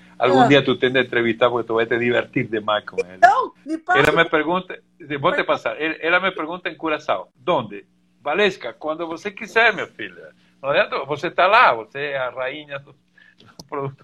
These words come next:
Speaker 1: nacional.
Speaker 2: As pessoas ficam aqui, ficam fazendo, ficam fazendo tumulto, né, Adô?
Speaker 1: Não, não, ela, ela que tem de me ajudar.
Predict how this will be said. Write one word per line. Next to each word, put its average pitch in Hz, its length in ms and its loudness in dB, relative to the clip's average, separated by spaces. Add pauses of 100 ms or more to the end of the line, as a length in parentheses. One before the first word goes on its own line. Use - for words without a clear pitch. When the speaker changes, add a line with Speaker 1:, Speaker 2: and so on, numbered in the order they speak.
(120)
Speaker 1:
nacional. 131 500 -16 (2250)
Speaker 2:
As 240 140 0
pessoas 285 240 0
ficam 320 240 0
aqui, 285 220 0 (280)
ficam 277 300 -6
fazendo, 277 480 4 (120)
ficam 339 200 -4
fazendo 349 260 -2
tumulto, 311 600 0
né, 285 80 0
Adô? 269 500 2 (600)
Speaker 1:
Não, 233 220 -2
não, 226 220 -2
ela, 247 300 -2
ela 262 320 -6
que 147 140 -8
tem 127 220 -10
de 110 180 -8
me 110 180 -14
ajudar. 107 520 -4